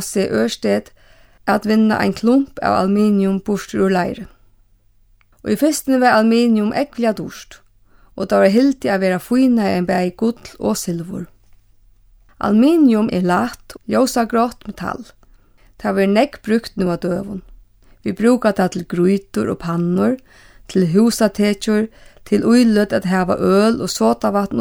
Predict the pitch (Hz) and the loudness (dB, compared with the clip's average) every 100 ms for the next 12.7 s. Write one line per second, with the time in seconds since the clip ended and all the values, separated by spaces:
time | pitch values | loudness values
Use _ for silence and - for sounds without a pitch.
0 | 214 220 220 - - - 214 233 202 - | 0 0 -2 -14 -20 -4 0 0 -2 -4
1 | - 226 269 233 - 185 180 180 190 - | -2 0 2 0 -4 -4 -4 -4 -8 -16
2 | - - - - 196 190 196 185 196 185 | -20 -20 -20 -10 -6 -4 -4 -4 -2 0
3 | 196 196 - - - _ _ _ _ _ | 0 -4 -14 -20 -20 _ _ _ _ _
4 | _ _ _ _ _ _ _ - - - | _ _ _ _ _ _ _ -20 -20 -20
5 | - - - 220 226 208 - - - - | -20 -20 -4 2 2 0 -6 -12 -16 -20
6 | _ - _ _ _ _ - 285 302 269 | _ -20 _ _ _ _ 2 4 4 2
7 | - 233 - 220 220 214 190 220 202 190 | 0 -4 -2 -2 -2 -2 -2 0 0 -2
8 | - 180 - 180 - - - - - - | -4 -8 -10 -12 -12 -18 -20 -20 -20 -20
9 | - _ _ - 196 226 247 - 226 - | -20 _ _ -10 -2 0 0 0 0 0
10 | 196 196 - - 170 175 196 220 226 233 | 0 0 -2 -4 -4 -2 0 2 2 2
11 | 240 233 _ _ - 190 185 185 180 165 | -2 -6 _ _ -10 -4 -2 0 -2 -2
12 | 190 214 220 175 175 - - | 0 0 0 -4 -8 -10 -20